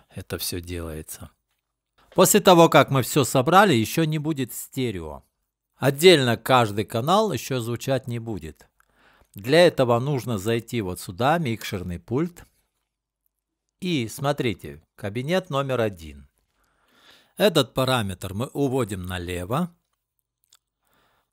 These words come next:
Переходим в кабинет номер два.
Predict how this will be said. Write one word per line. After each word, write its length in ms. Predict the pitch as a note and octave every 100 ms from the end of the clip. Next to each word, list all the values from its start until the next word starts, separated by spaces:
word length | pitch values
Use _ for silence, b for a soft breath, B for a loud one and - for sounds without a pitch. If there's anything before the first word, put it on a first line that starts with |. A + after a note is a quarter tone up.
| _ _ _ _ -
Переходим 560 | C3+ C3 D3 A2+ F#2
в 40 | -
кабинет 500 | A#2+ D3+ E3 F#3 D3
номер 340 | C#3 C3 A2
два. 440 | - E2+ E2 D2